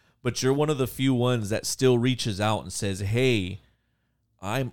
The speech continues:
open to sponsoring people who reach out," right?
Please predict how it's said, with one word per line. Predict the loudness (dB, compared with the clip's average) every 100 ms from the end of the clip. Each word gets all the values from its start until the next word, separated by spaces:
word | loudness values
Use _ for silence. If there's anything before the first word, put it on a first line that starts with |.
| -2
open | 0 0 0 -2 -4
to | -6 -6
sponsoring | -4 -2 0 -2 -4 -6 -6
people | -8 -6 -6
who | -6
reach | -8 -8 -6
out," | -6 -8 -10
right? | -6 -4 -6